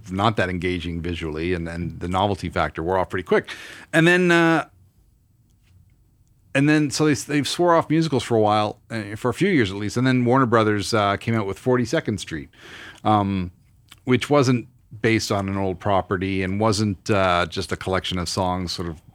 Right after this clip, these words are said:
linked together by an M C. I mean, that, these films actually had, like, Jack Benny would come out and, and do those little linking things between musical numbers. That's how creaky it was. Um, but Forty-second Street had an actual story. It was set in a theater. It's about the production of a big play on Broadway.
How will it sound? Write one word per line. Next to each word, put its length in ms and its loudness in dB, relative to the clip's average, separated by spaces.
linked 260 -6
together 320 -2
by 180 -2
an 100 -4
M 180 -8
C. 420 -8
I 60 -6
mean, 80 6
that, 160 4
these 180 0
films 220 2
actually 220 2
had, 240 4
like, 100 -4
Jack 300 2
Benny 260 0
would 160 -6
come 140 -2
out 180 0
and, 100 -4
and 380 -8
do 120 0
those 160 -2
little 200 -4
linking 480 -4
things 300 -8
between 260 -6
musical 300 -4
numbers. 220 -6
That's 180 -6
how 80 -2
creaky 400 -6
it 80 -6
was. 240 -6
Um, 280 2
but 180 -4
Forty-second 420 2
Street 160 0
had 120 2
an 40 -2
actual 300 2
story. 460 2
It 20 0
was 100 -2
set 200 0
in 60 -6
a 60 -2
theater. 480 2
It's 140 -4
about 200 -2
the 60 -8
production 420 -2
of 100 -6
a 40 -4
big 220 -4
play 180 -2
on 140 0
Broadway. 640 2